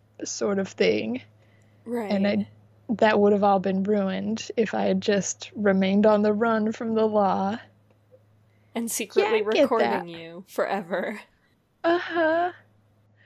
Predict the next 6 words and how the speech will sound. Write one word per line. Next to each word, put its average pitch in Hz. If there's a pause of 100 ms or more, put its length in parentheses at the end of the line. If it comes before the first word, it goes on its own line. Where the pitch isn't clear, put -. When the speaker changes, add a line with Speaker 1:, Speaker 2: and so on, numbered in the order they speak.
(760)
Speaker 1:
That 320
was 359
a 302 (140)
really 277
interesting 233
aspect 202